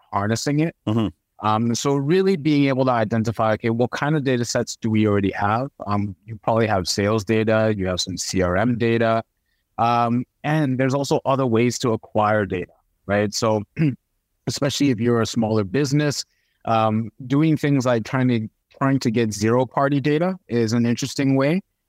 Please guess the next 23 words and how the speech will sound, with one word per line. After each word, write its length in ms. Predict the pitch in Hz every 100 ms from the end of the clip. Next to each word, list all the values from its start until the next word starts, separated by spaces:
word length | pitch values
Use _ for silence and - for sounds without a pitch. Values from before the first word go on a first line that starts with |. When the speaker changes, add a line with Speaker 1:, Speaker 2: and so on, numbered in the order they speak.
| _
Speaker 1:
uh, 160 | - 104
which 180 | 131 156
is 120 | 147
essentially 420 | 143 175 160 185
making 280 | 143 131 139
consumers 560 | 135 120 - 117 113
willingly 600 | 104 98 117 131 131 127 -
offer 340 | 110 104 - 117
their 160 | 113
information 640 | 104 98 104 95 - 107
to 140 | 98 117
you. 360 | 117 127 151
Um, 400 | 139 104 101 98 95 _ _ _ _ -
you 100 | 113
know, 140 | 104
examples 560 | 104 107 123 127 131 123
of 100 | 120
that 240 | 120 120
are, 100 | 107
like, 200 | 101 92
quizzes, 600 | - 120 110 110 113 110
surveys, 680 | - 113 107 107 107 104 95
discounts, 920 | - 104 - - 113 107 110 98 -